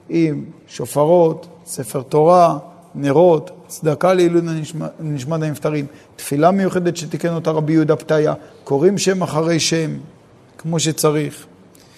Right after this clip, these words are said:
לאחר מכן בבוקר יהיה תיקון, יהיה סליחות ויהיה, אה, תפילה ותיקין, ויהיה התרת נדרים גדולה, ולאחר מכן אני הולך ועושה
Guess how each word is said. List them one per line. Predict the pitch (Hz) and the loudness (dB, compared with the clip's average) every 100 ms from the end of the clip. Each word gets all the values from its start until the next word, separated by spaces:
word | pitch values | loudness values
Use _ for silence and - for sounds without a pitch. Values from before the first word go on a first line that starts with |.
| - _ - | -20 _ -4
לאחר | 143 135 165 | 0 2 2
מכן | 180 170 175 165 | 2 0 -2 2
בבוקר | 156 165 165 160 | 2 0 -2 -2
יהיה | 160 | -2
תיקון, | - 143 185 196 180 180 - - - | -4 -2 0 0 -2 -8 -14 -20 -6
יהיה | 151 160 165 160 151 147 | 0 4 6 8 8 6
סליחות | 143 - 143 143 190 151 | 2 0 0 4 4 4
ויהיה, | 143 143 151 147 143 139 - - - _ _ - | 0 2 4 4 4 -2 -12 -20 -20 _ _ -8
אה, | 147 139 | -4 -2
תפילה | 135 - 147 190 190 | -4 -2 4 4 4
ותיקין, | 175 170 156 170 160 147 | -2 -6 -6 -4 -4 -6
ויהיה | 135 156 | -6 -6
התרת | 151 143 175 175 | -4 -2 -2 -2
נדרים | 185 170 190 185 | 0 0 0 0
גדולה, | 180 180 196 233 277 - - - - - - _ _ | 2 4 6 4 2 -12 -20 -20 -20 -20 -20 _ _
ולאחר | 160 208 175 147 185 | 0 2 2 2 -2
מכן | 170 151 196 214 208 - - - _ _ _ - | -4 0 2 2 -2 -8 -18 -20 _ _ _ -8
אני | 147 156 170 170 | -4 -2 -2 -2
הולך | 160 175 208 - - - | 0 4 4 2 -4 -12
ועושה | 160 139 151 143 - 190 196 | -4 0 2 2 2 4 2